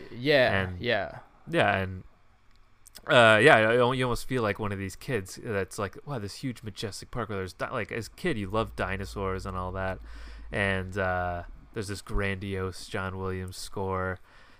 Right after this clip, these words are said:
Speaker 2: And, uh, yeah, and then, like I said, obviously, shit hits the fan because, uh, it turns out, yeah, bringing dinosaurs back to life is a,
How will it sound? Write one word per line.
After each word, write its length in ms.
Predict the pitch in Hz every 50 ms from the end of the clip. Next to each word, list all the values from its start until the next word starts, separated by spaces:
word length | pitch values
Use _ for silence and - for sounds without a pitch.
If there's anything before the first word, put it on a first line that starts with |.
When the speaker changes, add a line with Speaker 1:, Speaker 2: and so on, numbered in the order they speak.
| - - -
Speaker 2:
And, 540 | - 104 101 98 98 95 95 92 95 98
uh, 460 | 104 98 95 95 92 92 92 92 90 92
yeah, 200 | 95 123 139 117
and 140 | 101 98 101
then, 300 | 101 98 98 98 101 - - - - - - - - - - - -
like 120 | - 104
I 20 | 95
said, 220 | - - 104 98
obviously, 680 | 98 95 98 98 98 95 - - 107 95 92 95 - - -
shit 260 | - - - - 117
hits 200 | 117 110 101 -
the 100 | - 98
fan 500 | - - 113 107 98 95 92 92 92 101 - - - - - - _ _ -
because, 500 | 110 110 - 110 104 98 95 92 90 -
uh, 400 | 107 95 90 90 87 87 87 90 - -
it 80 | -
turns 240 | - 123 127 120 113
out, 120 | 117 110 104
yeah, 80 | 104 98
bringing 340 | 92 - 107 104 107 104 98
dinosaurs 480 | - 101 95 98 98 - - 104 92 -
back 240 | - 98 92 90
to 100 | - -
life 320 | 95 92 92 90 90 - -
is 140 | 95 101 95
a, 280 | 95 90 87 87 98